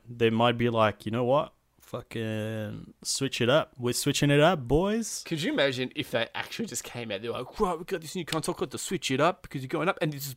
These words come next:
Speaker 2: dropping Splatoon three," and duh, duh, duh, as to say, I think actually I'd have to go in hiding 'cause I feel like people would actually think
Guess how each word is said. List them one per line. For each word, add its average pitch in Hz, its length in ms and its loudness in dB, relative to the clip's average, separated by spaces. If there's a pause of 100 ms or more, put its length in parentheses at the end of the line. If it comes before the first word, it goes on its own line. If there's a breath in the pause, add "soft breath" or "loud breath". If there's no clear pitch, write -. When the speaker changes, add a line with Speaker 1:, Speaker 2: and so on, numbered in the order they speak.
(120)
Speaker 2:
dropping 139 260 2
Splatoon 143 480 -4
three," 196 380 4
and 123 180 -8
duh, - 100 -6
duh, 165 140 -8
duh, 160 220 -10
as 160 80 -6
to 139 80 -10
say, 135 220 -6 (880)
I - 100 2
think 185 280 0
actually 123 500 2
I'd 104 140 -4
have 104 220 -8
to 107 140 -12 (200)
go 113 160 -2
in 110 140 -8
hiding 95 360 -8
'cause 110 160 -14
I 104 60 -10
feel 101 160 -10
like 92 160 -12
people 117 240 -12
would 107 120 -10 (100)
actually - 320 -12
think 90 340 -18